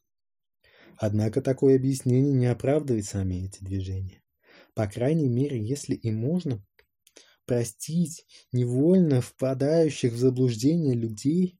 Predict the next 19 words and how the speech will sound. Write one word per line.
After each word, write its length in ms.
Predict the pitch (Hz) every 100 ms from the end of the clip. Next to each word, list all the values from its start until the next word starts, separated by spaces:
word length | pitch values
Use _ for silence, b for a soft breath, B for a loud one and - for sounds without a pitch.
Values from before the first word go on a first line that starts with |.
| _
предрасположенных 920 | 127 117 110 - 123 135 120 107 101
к 80 | -
этому 320 | 131 - 110
всей 260 | 98 127 120
окружающей 640 | 110 127 135 127 107 -
атмосфере, 720 | 117 - 123 135 - 143 127 - B B _
и 100 | 156
не 680 | 165 170 170 175 170 180 190
несущих 720 | 185 180 - 175 156 - 107
за 120 | 104
это 340 | 123 117 101 98
ответственности, 1040 | 92 104 131 - - 113 101 - 101 98 b b b
то 140 | - 110
для 200 | 107 104
оправдания 680 | 98 104 104 110 113 110
самого 600 | 101 - 104 98 98 117 175
заблуждения 840 | 175 139 127 123 123 131 104 98
как 200 | 101 101
такового 640 | - - 127 113 110 104